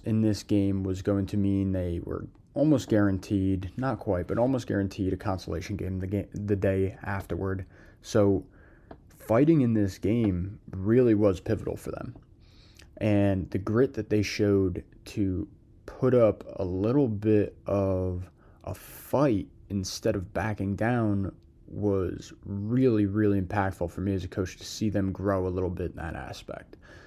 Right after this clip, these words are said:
So I could not be more proud of them there. Give a shout out to our pitchers who threw that day. That would be Tommy and Jackson.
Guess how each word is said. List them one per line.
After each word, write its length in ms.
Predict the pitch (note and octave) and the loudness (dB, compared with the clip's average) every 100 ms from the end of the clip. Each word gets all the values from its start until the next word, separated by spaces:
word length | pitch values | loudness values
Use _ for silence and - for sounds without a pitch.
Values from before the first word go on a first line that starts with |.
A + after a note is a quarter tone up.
| - | -20
So 220 | - G#2 F#2 | -6 -2 0
I 80 | |
could 160 | F#2 B2 | -2 0
not 220 | A#2 G#2+ | 2 2
be 80 | G#2+ | 2
more 200 | G#2 G2 | 2 0
proud 360 | - G2+ F#2 F#2 | -2 -2 0 0
of 80 | |
them 180 | F#2 F#2 | -2 -2
there. 380 | F#2 F#2 F#2 F#2+ - - - - | -2 0 -2 -4 -12 -20 -16 -2
Give 120 | A2+ | -2
a 40 | |
shout 220 | G2+ A2 G2+ | 0 2 2
out 100 | F#2+ | 2
to 100 | G#2+ | 0
our 80 | F#2+ | -2
pitchers 460 | - G#2+ G2+ G2 | -2 -4 -2 -2
who 120 | - | -4
threw 380 | F#2+ - G#2+ G2+ | -6 -4 0 2
that 320 | G2+ F#2+ - | 2 2 0
day. 260 | G2+ G2 F#2+ | 0 2 2
That 120 | F#2+ | 0
would 100 | - | -2
be 140 | G2+ F#2 | -4 -4
Tommy 560 | - G2+ G2+ G2 G2 | -2 0 0 0 -2
and 220 | - F2+ F2+ | -4 -4 -2
Jackson. 600 | G2 G2 F#2+ G#2 F2+ | 0 0 -4 -4 -4